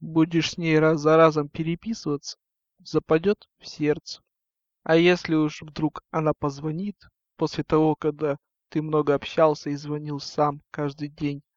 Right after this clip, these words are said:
будешь каждую минуту заглядывать в список звонков, не в силах сдержать улыбки и, видя ее в списке входящих, думать: "Вот она, девушка моей мечты, которую я люблю". Но я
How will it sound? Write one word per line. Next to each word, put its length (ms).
будешь 340
каждую 480
минуту 460
заглядывать 640
в 60
список 380
звонков, 560
не 160
в 40
силах 380
сдержать 460
улыбки 540
и, 80
видя 300
ее 380
в 80
списке 460
входящих, 680
думать: 460
"Вот 280
она, 220
девушка 560
моей 240
мечты, 340
которую 440
я 160
люблю". 420
Но 160
я 340